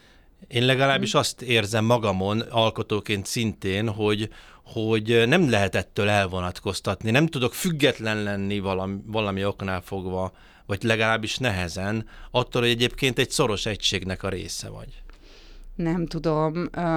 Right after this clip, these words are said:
Speaker 2: nálam ez egy kicsit máshogy van. Én annyira egymagam vagyok, tehát, hogy akármiben vagyok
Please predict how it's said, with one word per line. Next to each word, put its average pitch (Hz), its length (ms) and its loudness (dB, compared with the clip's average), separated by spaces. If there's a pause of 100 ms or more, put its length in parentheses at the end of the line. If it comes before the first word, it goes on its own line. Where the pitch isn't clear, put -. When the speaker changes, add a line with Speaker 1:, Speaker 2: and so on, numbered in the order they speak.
(160)
Speaker 2:
nálam 170 300 2
ez 170 120 0
egy 170 100 0
kicsit 165 280 -6
máshogy 147 420 0
van. 143 120 0
Én 151 100 0
annyira 147 760 0 (520)
egymagam 143 720 -6
vagyok, 160 500 -4
tehát, 151 220 2
hogy 156 120 -2
akármiben 139 920 -2 (500)
vagyok 143 360 -4